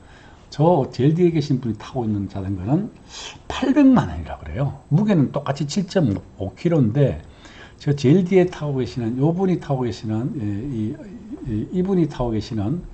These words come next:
어, 자전거는 브랜드고, 요 두 분이 타신 분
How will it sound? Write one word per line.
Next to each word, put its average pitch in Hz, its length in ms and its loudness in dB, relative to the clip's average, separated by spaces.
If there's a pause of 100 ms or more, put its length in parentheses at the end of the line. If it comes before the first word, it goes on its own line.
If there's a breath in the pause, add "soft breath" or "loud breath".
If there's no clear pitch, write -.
(480 loud breath)
어, 90 380 -8
자전거는 120 1700 2 (500)
브랜드고, 110 720 2 (400 loud breath)
요 180 200 8
두 107 140 -6
분이 117 220 0
타신 110 360 -8
분 92 220 -10